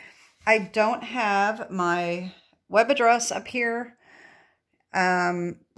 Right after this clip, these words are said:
we had a little mishap and spilt some coffee, and I haven't printed it out yet. And my hostess code is also, uh, down below is what I've been doing now instead of putting it up here. Um, so anyway, my shop link and my hostess code are both down below in the description.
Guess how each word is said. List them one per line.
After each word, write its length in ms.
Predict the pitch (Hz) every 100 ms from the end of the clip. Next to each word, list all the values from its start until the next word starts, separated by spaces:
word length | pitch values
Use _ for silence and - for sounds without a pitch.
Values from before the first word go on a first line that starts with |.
| -
we 140 | 196
had 180 | 202 208
a 20 |
little 140 | 190 190
mishap 480 | 202 - 214 190
and 120 | 180 165
spilt 300 | - 202 185
some 160 | 190
coffee, 480 | 185 196 175 170 165
and 100 | 170
I 100 | 170
haven't 280 | 165 160 135
printed 300 | - 160 156
it 80 | 160
out 220 | 156 156
yet. 340 | 160 156 - _ - _ _
And 460 | - 180 180 180 175
my 160 | 170 170
hostess 400 | 240 277 262 -
code 500 | 240 208 202 196 - _ _ _
is 180 | 208 190
also, 640 | 185 180 185 190 175 165 -
uh, 200 | 170 160
down 300 | 160 190 190
below 380 | 160 165 160 156
is 400 | 170 151 - - _ _ _ -
what 200 | 175 165
I've 140 | 160
been 160 | 165 156
doing 280 | 170 151 151
now 260 | 151 151
instead 340 | 147 - 170 151
of 100 | -
putting 160 | 160
it 80 | 143
up 140 | 139
here. 400 | - 170 147 151 - - - - -
Um, 320 | 170 156 147
so 220 | 151 180
anyway, 540 | 160 226 226 180 165 -
my 440 | 190 190 185 175 -
shop 400 | - 285 269 269
link 300 | 240 220 -
and 320 | 220 226 226
my 120 | 208 180
hostess 380 | 190 185 170
code 200 | - 165
are 80 | 156
both 300 | 156 156 160
down 200 | 165 151
below 240 | 151 151 147
in 100 | 143
the 60 |
description. 800 | 139 - - 240 - 233 226